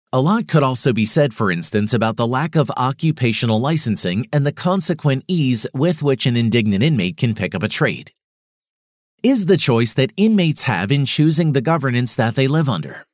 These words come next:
Most significant is the ability of inmates to choose which race they run with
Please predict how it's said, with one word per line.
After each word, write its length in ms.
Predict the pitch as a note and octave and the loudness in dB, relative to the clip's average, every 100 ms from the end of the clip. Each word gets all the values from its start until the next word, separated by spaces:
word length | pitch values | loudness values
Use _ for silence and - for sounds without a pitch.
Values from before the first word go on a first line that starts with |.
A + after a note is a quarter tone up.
| _ _ _ _ _ _ _ - | _ _ _ _ _ _ _ 0
Most 260 | C4 C#4 | 2 2
significant 640 | - D3 A#2+ A2 F2+ G2+ A#2+ | 0 2 0 0 0 -2 0
is 220 | F3+ A3 F3+ | 2 2 4
the 140 | G#3 | 2
ability 400 | D3+ D3 C3+ B2+ | 4 2 2 0
of 80 | A#2 | 0
inmates 440 | C#3 G#2 G2 - | 0 0 -2 -2
to 100 | C#3 | -2
choose 400 | A#2 C#3 C3 A2+ - | 0 2 2 0 -2
which 320 | C3 E3 - | -2 -2 -2
race 280 | C3 C3 - | 0 0 0
they 140 | B2 | 0
run 300 | A2+ F#3 F3+ | 2 0 2
with 260 | A#2+ B2 | 0 0